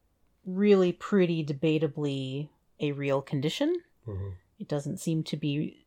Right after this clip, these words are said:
Speaker 1: real evidence-based or, um, you know, it, it's considered to be, you know, i-, i-, infused or biased by sexism.
Speaker 2: Mm-hmm.
Speaker 1: And,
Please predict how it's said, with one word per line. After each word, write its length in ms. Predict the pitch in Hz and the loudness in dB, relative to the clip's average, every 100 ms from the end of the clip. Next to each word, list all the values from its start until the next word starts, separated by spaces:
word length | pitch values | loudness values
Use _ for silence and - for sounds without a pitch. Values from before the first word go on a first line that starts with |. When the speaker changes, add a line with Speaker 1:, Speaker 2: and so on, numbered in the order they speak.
| - | -10
Speaker 1:
real 380 | 190 170 160 147 | -4 0 0 -2
evidence-based 960 | - 147 165 165 - 170 156 156 - - | -4 -2 -2 -4 -2 0 0 -2 -8 -10
or, 560 | 156 143 139 139 143 - _ _ _ _ _ | -8 -4 -2 -2 -4 -10 _ _ _ _ _
um, 560 | - 139 135 127 131 147 _ _ _ _ _ _ _ _ - | -8 -4 -4 -6 -8 -12 _ _ _ _ _ _ _ _ -12
you 140 | 156 | -10
know, 320 | 131 123 123 | -10 -10 -6
it, 160 | 143 143 | -4 -4
it's 440 | 156 147 - - - _ _ _ - | -4 -6 -8 -16 -20 _ _ _ -10
considered 580 | 160 - 160 147 139 | -8 -4 -2 -2 -4
to 100 | - | -8
be, 520 | 135 147 139 131 131 - _ _ _ | -6 -4 -4 -4 -8 -10 _ _ _
you 140 | - | -8
know, 520 | 131 - - 131 107 240 _ _ _ _ _ _ _ _ _ _ | -8 -8 -10 -10 -12 -16 _ _ _ _ _ _ _ _ _ _
i-, 100 | 180 - | -8 0
i-, 320 | 165 143 139 | 2 2 0
infused 800 | 165 170 - 190 185 170 156 - | 0 0 4 6 6 4 -2 -10
or 180 | - 151 | -6 -4
biased 540 | 139 151 151 147 - - | -2 0 0 0 -4 -6
by 140 | 135 | -6
sexism. 840 | - 143 - - 139 139 135 131 131 | -4 -6 -6 -6 -4 -4 -6 -6 -8
Speaker 2:
Mm-hmm. 420 | 104 101 95 - | -6 -8 -10 -10
Speaker 1:
And, 480 | 143 131 123 123 | -8 -8 -10 -12